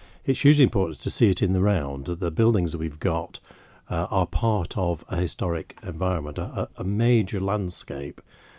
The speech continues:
whether it's that way because it's been cared for by farmers who did it, farmed in a particular way, using sheep rather than big combine harvesters. Uh, so our field systems that are different.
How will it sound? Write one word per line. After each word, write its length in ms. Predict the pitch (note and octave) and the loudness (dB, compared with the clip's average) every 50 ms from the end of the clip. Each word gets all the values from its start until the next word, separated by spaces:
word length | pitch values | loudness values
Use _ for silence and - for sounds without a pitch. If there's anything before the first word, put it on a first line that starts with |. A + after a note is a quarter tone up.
| - - - | -20 -12 -4
whether 500 | - G2 F2+ F#2 F2+ E2+ F2+ F2 E2+ E2 - - - - - _ - | 0 2 2 4 4 4 2 2 2 0 -2 -8 -20 -20 -20 _ -6
it's 320 | - G#2+ F#2 - - - | -4 -2 -2 -4 -6 -6
that 240 | - - G#2+ A#2 - | 0 0 0 0 2
way 300 | G2 F2 F2 E2+ E2+ E2+ | 2 2 2 2 2 0
because 500 | D#2+ D2+ D#2+ - - - F2 D2+ - - | 0 -2 -4 -6 -4 -4 -4 -2 -2 -4
it's 240 | A#2 - - - - | -6 -6 -8 -8 -8
been 480 | - - F#2 D#2+ D#2+ D#2+ D#2+ D#2+ D#2 - _ _ _ _ _ - | -6 -4 -4 -2 -2 -2 -2 -4 -6 -8 _ _ _ _ _ -6
cared 320 | - G2+ F#2 F2 E2+ - | -2 0 2 2 2 0
for 180 | - - D#2+ D2+ | -2 -4 -4 -2
by 160 | D#2+ D#2+ D#2+ | -2 -2 -4
farmers 760 | - - - F#2+ F2+ F#2 F2+ F2 F2 F2 F2+ F2 D#2+ D#2 D#2 | -4 -2 0 2 2 2 2 2 0 0 0 0 -2 -4 -4
who 120 | D#2+ D#2 | -6 -6
did 220 | D2 - - - - | -4 -4 -4 -4 -4
it, 200 | E2 D#2+ - - | -6 -8 -8 -8
farmed 320 | - F#2+ E2+ D#2+ D#2 D2+ | -6 -6 -4 -4 -4 -6
in 80 | E2 D#2 | -6 -8
a 60 | D#2+ | -8
particular 420 | - - - E2+ - - - D2+ | -8 -8 -8 -8 -8 -8 -8 -8
way, 400 | D#2 E2 E2+ F#2 F#2+ F#2 F2+ F2 - - - - - - _ - | -4 -2 -2 0 0 0 0 -2 -4 -6 -14 -20 -20 -20 _ -6
using 360 | - E2+ D#2 C#2+ E2 D#2+ D2+ | -4 -2 -2 -2 -2 -4 -4
sheep 460 | - - - A2 F#2 F2 F#2+ - - | -6 -6 -2 0 0 0 -2 -4 -4
rather 240 | F#2 D#2 D#2+ D#2+ D2+ | -2 -2 -2 -2 -4
than 160 | E2+ E2 D#2 | -4 -6 -4
big 240 | D2 E2 D#2 - - | -4 -4 -6 -6 -6
combine 440 | - F#2+ F#2 E2+ D#2+ E2 E2 E2 D#2 | -4 -2 -2 0 0 -2 -2 -2 -4
harvesters. 680 | E2 G2 G2 G2 F#2+ F#2+ - - - G#2 G2 G2 - - - - - - - - - _ - | -4 -4 -4 -4 -4 -6 -6 -6 -4 -4 -4 -4 -6 -10 -18 -20 -20 -20 -20 -20 -18 _ -6
Uh, 240 | F#2 E2+ E2 - - | -4 -2 -2 -2 -4
so 220 | - - F2+ D2+ | -2 -2 -2 -2
our 80 | D2+ D2+ | -2 -2
field 340 | - - A#2 A2+ A2 G#2+ | 2 4 6 6 6 4
systems 540 | - - G#2+ - - - - G2 G2 F2+ F2 | 0 -4 -4 -4 -4 -2 -2 -2 -2 -2 -2
that 160 | A2+ - - | -4 -4 -2
are 240 | F#2+ F2+ F2+ F2+ G2+ | -2 -2 -2 -2 -4
different. 560 | F#2+ F#2 G2 - - - G#2+ F#2+ F#2+ G#2 - | -4 -4 -4 -4 -2 -2 -2 -2 -2 -4 -6